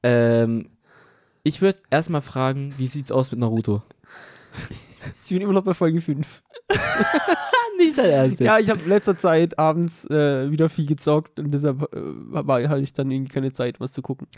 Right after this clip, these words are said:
Speaker 1: Schade.
Speaker 2: Ich guck's aber definitiv weiter.
Speaker 1: Okay, das ist cool. Dann, äh, ich hab mich, äh, was heißt, ich hab, ich hab, äh, letztens in der Folge hast du, hast du Thema gehabt, Nick Beats und Stefan und John.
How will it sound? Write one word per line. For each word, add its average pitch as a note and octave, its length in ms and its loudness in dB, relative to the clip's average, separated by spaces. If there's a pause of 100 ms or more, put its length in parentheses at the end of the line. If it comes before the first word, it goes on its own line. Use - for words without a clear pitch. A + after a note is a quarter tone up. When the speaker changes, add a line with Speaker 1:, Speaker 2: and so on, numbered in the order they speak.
(340)
Speaker 1:
Schade. D#3+ 300 -2 (500)
Speaker 2:
Ich E3+ 140 0
guck's G#3+ 220 0
aber D#3 180 0
definitiv C#3+ 440 -2
weiter. B2 240 -8 (440)
Speaker 1:
Okay, C#3 200 -2
das G2 160 -6
ist - 100 -20
cool. - 100 -14 (320)
Dann, E3 380 0 (480)
äh, C3 360 0 (440)
ich D#3+ 200 0
hab E3+ 160 -2
mich, C3+ 460 -8 (760)
äh, A2 320 -2
was - 140 -10
heißt, G#2+ 140 -6
ich - 40 -8
hab, - 120 -12
ich A#2+ 120 -6
hab, C3+ 240 -8
äh, A#2 180 0
letztens C3 600 -6
in A#2+ 120 -10
der A#2 80 -4
Folge C3+ 320 0
hast B2 160 -6
du, A#2+ 160 -6
hast B2+ 160 -8
du B2 60 -10
Thema C3 260 -2
gehabt, A#2 200 -4
Nick A#2+ 240 -8
Beats F3 400 -6
und A#2 300 -6
Stefan B2 280 -6
und G#2+ 120 -4
John. G2 280 -6